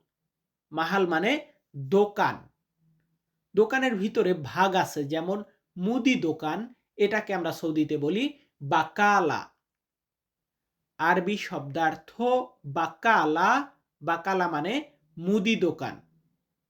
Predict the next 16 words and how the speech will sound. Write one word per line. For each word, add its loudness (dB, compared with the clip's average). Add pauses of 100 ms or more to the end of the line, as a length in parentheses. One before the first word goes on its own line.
(420)
যেখানে 0
মুদি 2
মালামাল 2
বিক্রি -2
হয়। -10 (1600)
আবার 4
মাতাম, 0 (1400)
আরবি 2
শব্দ -4 (440)
মাতাম 0 (280)
মানে -2
হচ্ছে -4
হোটেল, 0 (960)
খাবার 4
হোটেল 2
যেটা, -4